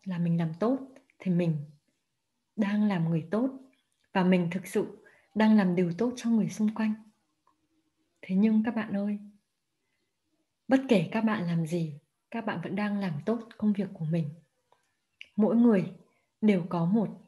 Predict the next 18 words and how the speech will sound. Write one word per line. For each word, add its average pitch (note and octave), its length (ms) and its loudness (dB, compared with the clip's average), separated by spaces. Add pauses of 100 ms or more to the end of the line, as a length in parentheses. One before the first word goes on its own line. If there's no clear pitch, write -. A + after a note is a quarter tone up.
(180)
chỗ - 180 -8
đứng F#3+ 280 0
riêng A#3+ 240 2
của E3+ 120 -2
mình, D#3+ 320 0 (720)
đều F#3 220 2
có F3 100 0
một G#3 180 2
nghĩa G3+ 240 2
vụ A#3 220 0
riêng A3 260 0
của F3 100 -2
mình. E3 260 0 (1700)
Một G3+ 220 4
người G#3 380 6
vô A#3+ 300 2
tình G3+ 300 4 (1200)
làm F3+ 300 2